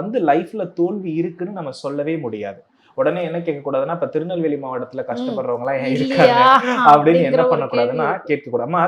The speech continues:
Speaker 1: தட்டுல சாப்பாடு இருக்கலாம்,
Speaker 2: ம்.
Speaker 1: நாம அனுமதிச்சா மட்டும்தான் அதை நம்ம சாப்பிட முடியுமே தவிர இருக்கிறது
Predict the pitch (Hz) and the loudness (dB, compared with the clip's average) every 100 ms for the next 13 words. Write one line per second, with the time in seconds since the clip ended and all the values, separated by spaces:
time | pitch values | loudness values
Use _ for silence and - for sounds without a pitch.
0 | 175 156 - 202 202 151 151 165 139 123 | 0 -6 -4 -4 -2 0 2 2 2 0
1 | 123 104 - _ _ 220 214 143 180 185 | -2 -4 -6 _ _ -14 -6 0 0 0
2 | 165 196 220 220 - 208 160 156 - - | -2 -2 -4 -4 -2 -2 -2 -6 -10 2
3 | 240 240 294 359 - - - - 156 151 | 2 6 4 4 -4 -16 -16 -2 0 2
4 | 139 135 139 151 156 139 135 123 110 110 | 0 0 0 0 -2 -4 -8 -8 -8 -4
5 | 117 220 - - _ _ _ _ _ _ | 4 4 2 -10 _ _ _ _ _ _
6 | - 185 240 247 214 | -6 0 0 2 2